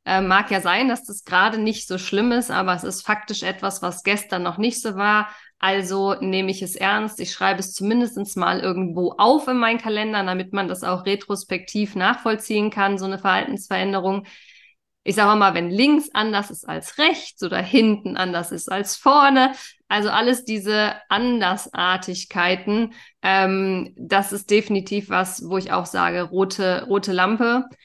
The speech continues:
Auf der anderen Seite, was ich als Gegenpol sehe, ist, dass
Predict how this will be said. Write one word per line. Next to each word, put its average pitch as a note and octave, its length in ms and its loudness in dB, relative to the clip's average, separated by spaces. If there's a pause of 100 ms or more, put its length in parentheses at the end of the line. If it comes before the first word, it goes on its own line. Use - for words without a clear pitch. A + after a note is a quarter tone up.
(600)
Auf G#3+ 320 0
der G#3 280 0
anderen B3+ 560 2
Seite, A#3 720 -2 (680)
was G3 420 0
ich G3 380 0
als F#3 280 -4
Gegenpol B3+ 800 4
sehe, A3 420 0
ist, - 380 -4
dass F#3 380 -2